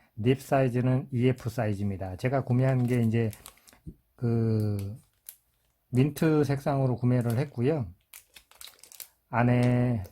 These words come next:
구성품이라든지 해당 내용을 살펴보도록 하겠습니다. 예, 틴 케이스 안에, 예, 보증서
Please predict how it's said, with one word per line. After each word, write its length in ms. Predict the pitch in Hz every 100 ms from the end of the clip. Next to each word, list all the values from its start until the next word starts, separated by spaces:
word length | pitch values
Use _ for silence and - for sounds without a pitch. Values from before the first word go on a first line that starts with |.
| _ _ _ - _ _ _ _ - - - - -
구성품이라든지 1080 | 123 165 160 175 160 147 135 127 143 160 151
해당 280 | 151 156
내용을 400 | 117 117 120 120
살펴보도록 680 | 113 147 - 139 123 113 -
하겠습니다. 760 | 135 131 117 104 98 98 110 160 220 - - - - - - - _ - - - - - - - - - - _
예, 100 | 110 -
틴 240 | 196 208
케이스 1120 | - 175 139 - 147 143 139 139 135 131 123 104 _ _ _ _ _ _ _ _
안에, 520 | - 117 117 131 190 - _ _ _ _ _ - - - _ _ _ _ _ _ _ _ - - -
예, 100 | 107
보증서 1300 | 131 135 170 165 170 165 165 160 160 156 151 113